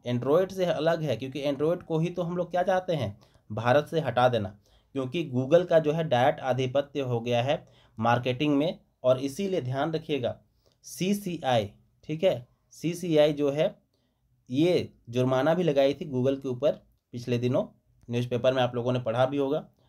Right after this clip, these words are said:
तो Android को ही, इसका जो आधिपत्य है, इसी को कम करने के लिए स्वदेशी रूप से जो है भार ओएस का निर्माण किया गया है। और इसकी खूबियों की बात करें तो बहुत सारी इसमें खूबी है।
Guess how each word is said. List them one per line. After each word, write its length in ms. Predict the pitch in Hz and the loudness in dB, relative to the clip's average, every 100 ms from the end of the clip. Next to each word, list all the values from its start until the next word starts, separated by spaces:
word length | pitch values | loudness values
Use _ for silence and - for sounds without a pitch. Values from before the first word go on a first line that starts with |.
| _ _ _ _ _ _ - | _ _ _ _ _ _ -8
तो 100 | 131 | 2
Android 440 | 151 135 151 196 196 | 2 4 4 4 0
को 220 | - 165 | -2 0
ही, 360 | 160 196 160 - - | 2 2 0 -4 -12
इसका 240 | 135 131 165 | -16 -4 0
जो 100 | 170 | 2
आधिपत्य 480 | 143 156 180 185 190 | 2 0 -2 -2 -4
है, 100 | 180 | -2
इसी 240 | 143 196 | -4 -4
को 100 | 190 | -2
कम 180 | 175 156 | 2 0
करने 260 | 156 147 147 | 0 -2 -2
के 80 | 147 | -2
लिए 120 | 175 | -4
स्वदेशी 640 | - 143 135 143 143 190 | -4 -4 0 0 0 -2
रूप 200 | 170 143 | -2 -4
से 180 | - 139 | -4 -2
जो 140 | 127 | -2
है 220 | 127 160 - _ _ 110 | 0 0 -2 _ _ -10
भार 520 | 104 117 135 170 180 | -6 4 6 6 2
ओएस 260 | 139 135 135 | -2 -4 -4
का 140 | - | -4
निर्माण 360 | 156 123 113 117 | -4 -2 -4 -6
किया 240 | 117 101 95 | -6 -8 -6
गया 160 | 98 | -6
है। 160 | 104 101 _ _ _ _ _ _ _ _ _ _ _ _ _ _ _ _ _ _ - | -8 -12 _ _ _ _ _ _ _ _ _ _ _ _ _ _ _ _ _ _ -4
और 120 | 127 | -2
इसकी 200 | 135 170 | -2 -4
खूबियों 360 | 165 139 135 175 | -2 0 2 0
की 100 | 175 | 0
बात 200 | 151 131 | 0 2
करें 140 | 147 165 | 0 -2
तो 80 | 131 | 0
बहुत 220 | 117 131 | 0 2
सारी 160 | 135 | 0
इसमें 240 | 139 135 127 | 0 -4 -8
खूबी 260 | 131 127 | -6 -6
है। 140 | 139 | -6